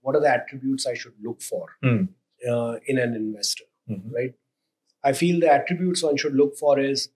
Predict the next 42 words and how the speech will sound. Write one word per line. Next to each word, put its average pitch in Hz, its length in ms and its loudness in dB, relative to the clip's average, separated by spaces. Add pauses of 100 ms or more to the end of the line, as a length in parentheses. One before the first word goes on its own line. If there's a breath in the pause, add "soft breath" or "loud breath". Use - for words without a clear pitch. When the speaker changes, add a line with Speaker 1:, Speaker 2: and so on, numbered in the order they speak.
Speaker 1:
the 131 60 -14
person 160 340 2
investing 143 520 2
in 147 100 -4
the, 143 120 -4 (340)
in 127 140 -2
my 123 180 2
company 143 440 0
because 135 300 -2
of 135 80 -10
the 143 80 -4
micros 139 640 0
of 147 160 2
my 135 120 0
business, 127 460 -4
not 127 120 -6
the 143 60 -2
macros 113 720 -4 (140)
of - 140 -8
my 117 100 2
Speaker 2:
Hmm. 101 60 -10
Speaker 1:
business. - 440 -12 (200)
Speaker 2:
Okay. 113 280 0 (300)
Speaker 1:
Right? 139 260 2
So 135 320 -2
what 127 260 0
that 139 220 -2
means 147 300 -4
is 139 260 2 (460)
they 131 80 0
like 127 360 0
me 190 280 2 (260)
Speaker 2:
Mm-hmm. 117 260 -8 (100)
Speaker 1:
in 120 160 -2
terms 123 180 0
of 123 80 -4
my 117 140 -4
ability 135 480 -2
to 135 80 -6
build 123 240 -6
a - 20 0
business. 156 460 -6